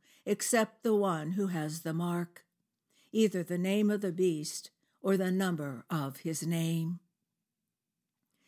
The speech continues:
Beloved, we are the first generation since the church was birthed at Pentecost, who lives in a time when that prophetic word of truth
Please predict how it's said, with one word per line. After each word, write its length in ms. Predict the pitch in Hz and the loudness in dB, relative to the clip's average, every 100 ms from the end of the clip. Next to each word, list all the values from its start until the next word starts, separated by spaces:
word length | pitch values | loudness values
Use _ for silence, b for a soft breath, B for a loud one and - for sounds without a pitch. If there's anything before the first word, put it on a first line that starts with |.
| b b | b b
Beloved, 540 | 190 180 185 175 180 | 2 4 4 2 0
we 420 | 175 196 214 208 - | 0 2 2 2 0
are 120 | 185 | -2
the 120 | 165 | -2
first 460 | 165 185 160 165 - | -4 -4 -4 -6 0
generation 920 | 202 202 196 175 180 - 165 156 170 B B - | 0 2 2 2 0 0 -2 -4 -6 B B 0
since 260 | 240 220 | 2 2
the 140 | 196 185 | 0 -4
church 340 | 226 202 - | -2 -2 -4
was 180 | 165 175 | -8 -6
birthed 380 | 190 165 165 156 | -4 -4 -6 -8
at 120 | - | -4
Pentecost, 920 | 185 170 170 175 165 170 180 - - _ b b | -4 -4 -4 -2 -2 -2 -6 -12 -18 _ b b
who 140 | 240 226 | 2 4
lives 320 | 220 170 170 | 4 2 -2
in 220 | 202 202 | -2 0
a 80 | 190 | 0
time 640 | 180 196 180 170 165 175 b b - | -4 -4 -2 -2 -2 -6 b b 0
when 180 | 226 202 | 2 4
that 340 | 208 185 - | 2 0 -2
prophetic 540 | 180 170 220 208 208 | -6 -2 0 0 0
word 220 | 185 185 180 | -2 -2 -2
of 100 | 185 | -6
truth 560 | - 196 156 170 - | 0 0 0 -4 -10